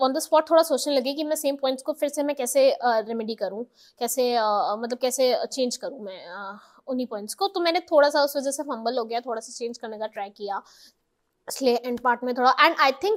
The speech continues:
वो क्वेश्चन इसलिए, वो रिपीट क्वेश्चन मैंने एक दो ट्रांसक्रिप्ट में और देखा था कि क्वेश्चन रिपीट और लोगों से भी किया गया था, कि जो वो बोल चुके हैं वो आंसर किया गया था, फिर, फिर से पूछा गया था। तो maybe वो आपका presence of mind, आपका कंपोजर, आपकी कामनेस, वो सब चेक करने के लिए करते हैं।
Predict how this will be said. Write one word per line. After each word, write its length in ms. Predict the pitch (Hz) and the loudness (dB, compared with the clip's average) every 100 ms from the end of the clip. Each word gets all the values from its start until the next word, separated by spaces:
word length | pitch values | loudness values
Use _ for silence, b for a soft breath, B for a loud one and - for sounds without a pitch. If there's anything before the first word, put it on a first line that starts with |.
| 370 | 2
वो 120 | 294 | 4
क्वेश्चन 320 | 294 285 320 | 4 2 -2
इसलिए, 360 | 302 294 311 294 | -4 -4 2 4
वो 160 | 247 | 4
रिपीट 340 | 269 277 285 294 | 2 2 -4 0
क्वेश्चन 340 | 294 294 311 262 | 0 0 -6 -4
मैंने 200 | 254 254 | -2 0
एक 120 | 269 | 2
दो 120 | 247 254 | 2 0
ट्रांसक्रिप्ट 640 | - - 226 233 247 - | -2 -8 -8 -8 -12 -6
में 120 | 247 | -4
और 80 | 233 | -2
देखा 240 | 214 220 | -4 -8
था 120 | 226 | -6
कि 120 | 285 359 | -6 -4
क्वेश्चन 360 | 311 277 294 | -2 -4 -6
रिपीट 280 | 277 269 285 | -10 -8 -2
और 180 | 262 254 | 0 0
लोगों 180 | 233 226 | -2 -6
से 140 | 240 | -8
भी 100 | 226 | -12
किया 220 | 214 175 | -10 -12
गया 120 | 190 | -10
था, 120 | 185 233 | -12 -12
कि 80 | |
जो 160 | 233 240 | -6 -2
वो 100 | 247 | -2
बोल 240 | 233 233 | -2 -4
चुके 240 | 240 - 247 | -4 -10 -8
हैं 60 | |
वो 140 | 320 294 | -4 -4
आंसर 260 | 247 254 | -4 -8
किया 300 | 254 247 226 | -12 -6 -6
गया 160 | 208 196 | -6 -14
था, 100 | 214 | -14
फिर, 180 | 208 220 | -14 -14
फिर 380 | - - - 277 | -16 -12 -8 -6
से 100 | 262 | -8
पूछा 240 | 233 220 | -12 -16
गया 160 | 208 208 | -14 -12
था। 140 | - B B B - | -14 B B B -2
तो 60 | |
maybe 320 | 349 349 381 | 2 4 4
वो 220 | 359 339 320 | 6 8 8
आपका 440 | 269 262 294 254 | 8 4 2 0
presence 300 | 262 277 285 | 2 0 -2
of 100 | 254 | -2
mind, 260 | 240 240 247 | -2 2 0
आपका 180 | - | -2
कंपोजर, 680 | 254 240 247 226 214 233 233 | -8 -4 0 0 0 -2 0
आपकी 240 | 220 - | -4 -8
कामनेस, 400 | 240 233 233 240 285 | -8 -8 -6 -8 -8
वो 60 | |
सब 160 | 285 294 | -10 -8
चेक 200 | 254 247 | -8 -10
करने 200 | 226 214 | -14 -14
के 60 | |
लिए 80 | 233 220 | -16 -14
करते 280 | 196 - | -16 -12
हैं। 80 | 277 | -12